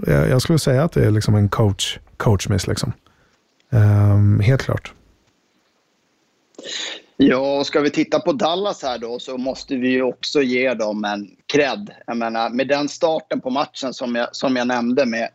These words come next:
Speaker 2: tre fumbles inom första tio minuterna, underläge tjugo noll. Man hade, gick ju för två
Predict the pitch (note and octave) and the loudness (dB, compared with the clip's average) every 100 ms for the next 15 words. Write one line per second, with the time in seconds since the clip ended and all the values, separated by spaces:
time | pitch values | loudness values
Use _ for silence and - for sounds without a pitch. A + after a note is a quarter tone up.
0 | _ D3 C#3+ C#3 - D#3 D3+ C#3 B2 B2 | _ 0 2 0 -2 0 0 -2 -6 -6
1 | - A#2+ A2+ - C3 - A#2+ - C#3 A#2+ | -10 -10 -10 -6 -6 -4 -6 0 0 0
2 | A#2 A#2 C3+ - C3+ C3 C3 - _ _ | 0 0 0 0 0 0 -2 -8 _ _
3 | _ _ D3+ B2+ B2 C3 C3+ C3 B2+ C3 | _ _ 2 2 0 -2 -2 -4 -8 -10
4 | - D3 A#2+ A#2+ B2+ B2+ C#3+ F3 _ _ | -6 -6 -4 -4 -4 -2 -4 -6 _ _
5 | - _ _ - C3 B2+ B2+ A#2+ A#2+ C#3 | -20 _ _ -8 -4 -2 -2 -2 -2 -2
6 | - - A2 C#3 - - C#3 C#3 | -4 -6 -2 -2 -4 0 0 2